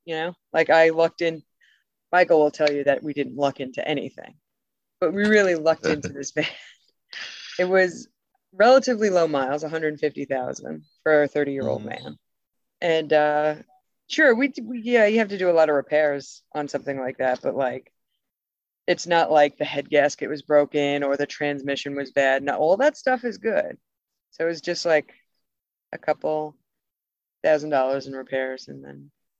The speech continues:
Speaker 1: good to go. Considering that a van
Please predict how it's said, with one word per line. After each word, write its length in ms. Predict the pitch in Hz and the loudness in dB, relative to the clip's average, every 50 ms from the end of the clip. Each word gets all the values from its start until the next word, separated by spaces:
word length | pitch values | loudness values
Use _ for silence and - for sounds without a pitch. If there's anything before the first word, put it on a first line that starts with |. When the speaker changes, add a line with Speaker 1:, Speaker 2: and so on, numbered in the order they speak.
| _ _ | _ _
Speaker 1:
good 100 | 156 151 - | -14 -12 -8
to 80 | - - | -4 0
go. 320 | 107 101 85 73 - - _ _ _ _ | 0 0 0 -2 -4 -10 _ _ _ _
Considering 560 | - 190 175 - 214 196 185 180 170 165 160 - | -10 -6 -2 0 2 4 4 4 2 -2 -2 0
that 120 | 156 151 147 | 2 2 2
a 40 | 143 | 0
van 640 | 139 147 170 185 190 180 160 147 143 143 143 139 | 0 -2 -2 0 0 0 0 -2 -2 -4 -8 -12